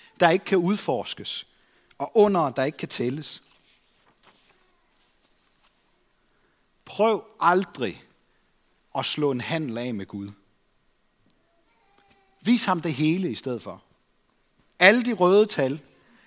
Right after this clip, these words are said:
alle dine drømme om at forandre dig selv og verden. Sats hele butikken på ham og hans rige.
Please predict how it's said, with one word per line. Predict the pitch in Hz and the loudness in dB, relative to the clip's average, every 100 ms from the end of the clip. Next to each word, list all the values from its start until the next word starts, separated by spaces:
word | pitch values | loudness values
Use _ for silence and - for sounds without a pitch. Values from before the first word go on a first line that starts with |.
| - | 6
alle | 196 254 | 6 6
dine | 233 226 185 | 4 2 4
drømme | 160 175 226 220 | 10 10 10 8
om | 170 | 6
at | 160 | 4
forandre | 175 202 208 180 | 6 6 4 0
dig | 151 135 | 0 0
selv | 185 185 | 2 2
og | 139 | 2
verden. | 127 135 160 - - - | 0 0 -2 -10 -18 -2
Sats | - 240 262 - | 4 4 4 0
hele | 202 262 302 311 | 2 4 4 0
butikken | 233 - 220 226 220 | -2 0 0 0 -2
på | 147 | 2
ham | 147 180 | 4 4
og | 151 | 2
hans | 160 - | 0 -4
rige. | 131 127 156 | -4 -4 -6